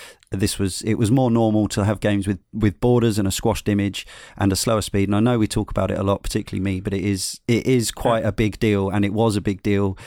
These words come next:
Speaker 1: when we started to become aware of it. And it's particularly frustrating now when you have to, in, in so-, on some occasions, go back and play a,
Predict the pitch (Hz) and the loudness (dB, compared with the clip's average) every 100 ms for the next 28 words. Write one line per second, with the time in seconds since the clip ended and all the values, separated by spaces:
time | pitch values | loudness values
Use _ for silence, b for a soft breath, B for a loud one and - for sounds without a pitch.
0 | B 110 104 101 - 110 104 98 95 - | B 0 2 2 2 2 2 0 -4 -2
1 | 98 98 101 101 92 98 - 101 98 98 | 0 2 2 0 -2 -4 -4 -2 -2 -2
2 | - B B B B - 110 - - - | -6 B B B B 0 0 0 -4 -2
3 | - 110 101 101 92 107 101 110 110 101 | -2 0 0 -2 0 0 2 2 2 2
4 | 98 98 98 - 104 110 104 - 107 - | 2 0 -2 0 0 2 0 2 0 2
5 | 113 101 101 110 98 - 113 92 90 98 | 0 2 2 2 0 2 0 0 -2 -2
6 | 92 90 98 - 104 98 92 - | 0 0 -2 -2 0 0 -2 -6